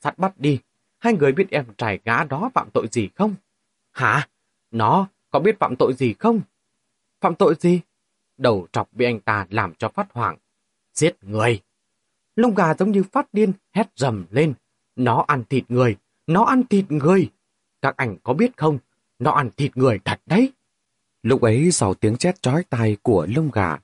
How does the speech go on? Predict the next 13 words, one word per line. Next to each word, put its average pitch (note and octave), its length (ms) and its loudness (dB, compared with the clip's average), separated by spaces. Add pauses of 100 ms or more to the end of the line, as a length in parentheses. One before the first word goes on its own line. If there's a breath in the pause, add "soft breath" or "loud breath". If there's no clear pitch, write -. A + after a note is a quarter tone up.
chính F3 280 0
là F#2 100 -4
sự - 260 -6
trầm D2+ 200 -4
mặc D2+ 280 -4
kéo A#2+ 240 -2
dài. D#2+ 240 -10 (840)
Trong A2 160 2
nhà F2+ 300 2
không A#2+ 120 -2
biết F#3+ 180 0
từ F#2+ 100 -2
đâu A2+ 260 0